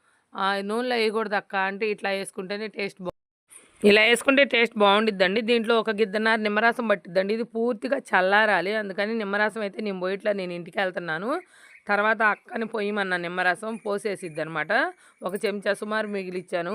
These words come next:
నేనైతే ఆ పౌడరు, అంతే మొత్తం వేసేసాను. అల్లం వెల్లుల్లి పేస్ట్ కానీ అన్నీ.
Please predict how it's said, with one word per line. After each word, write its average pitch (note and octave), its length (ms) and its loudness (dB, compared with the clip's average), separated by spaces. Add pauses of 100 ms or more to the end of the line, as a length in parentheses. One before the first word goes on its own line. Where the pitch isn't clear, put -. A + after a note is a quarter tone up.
నేనైతే F3+ 460 -4
ఆ F3+ 120 2
పౌడరు, F3+ 480 -2
అంతే F#3+ 260 -4
మొత్తం F#3+ 340 -6
వేసేసాను. F3+ 480 -6
అల్లం E3+ 240 -4
వెల్లుల్లి F3+ 360 -8
పేస్ట్ F3 240 -10
కానీ F3 240 -6
అన్నీ. G3+ 200 -6